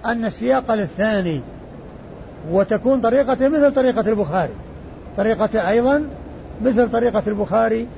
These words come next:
في أن اللفظ للثاني، فإن كونه ذكر الحديث على السياق على سي-، على لفظ عبد الله،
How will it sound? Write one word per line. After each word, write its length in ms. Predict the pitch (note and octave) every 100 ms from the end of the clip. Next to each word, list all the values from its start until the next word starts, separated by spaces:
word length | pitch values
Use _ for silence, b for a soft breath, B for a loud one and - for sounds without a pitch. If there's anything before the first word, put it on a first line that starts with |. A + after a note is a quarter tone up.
| - - -
في 140 | G#3+
أن 140 | A3+
اللفظ 280 | A#3 A3 F#3+
للثاني، 640 | G3+ F3+ G3+ B3 C4+ C#4+ C#4 - - - -
فإن 340 | F#3+ G#3 A#3 G#3+
كونه 540 | G3 A#3+ A#3 F#3 F#3+ G3+
ذكر 320 | A#3+ G#3+ G3
الحديث 520 | F3 F#3+ A3 A3+ D3+
على 400 | D#3 F#3 G3+ F#3+ G#3 - - - - - D#3+ A#3
السياق 500 | - G#3+ B3+ A#3 A3+
على 380 | E3+ G3+ G3+ F#3+
سي-، 240 | G3 B3
على 320 | G#3 F#3 G#3+
لفظ 280 | G#3+ B3+ G3
عبد 300 | G3+ G3 F3+
الله، 240 | G#3+ A#3